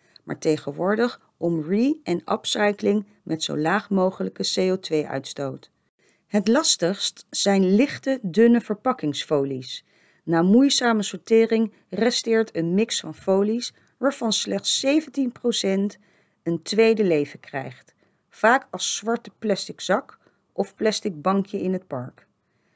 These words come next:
Chemical washing zou een oplossing kunnen zijn, meent Steven de Meester, hoofddocent groene chemie aan de Universiteit Gent.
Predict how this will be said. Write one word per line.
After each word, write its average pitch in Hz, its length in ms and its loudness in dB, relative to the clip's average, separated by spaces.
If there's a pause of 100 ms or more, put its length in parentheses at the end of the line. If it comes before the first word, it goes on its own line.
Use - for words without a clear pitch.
(160)
Chemical 269 480 2
washing 220 580 0
zou 208 300 0
een - 120 -6
oplossing 160 540 -2
kunnen 143 220 -6
zijn, 135 440 -10
meent 151 320 -4
Steven 151 640 -4
de 156 140 -4
Meester, 135 560 -4 (240)
hoofddocent 190 680 0
groene 226 340 0
chemie 185 480 -2
aan 160 140 -6
de 160 80 -6
Universiteit 180 840 -4
Gent. 131 460 -8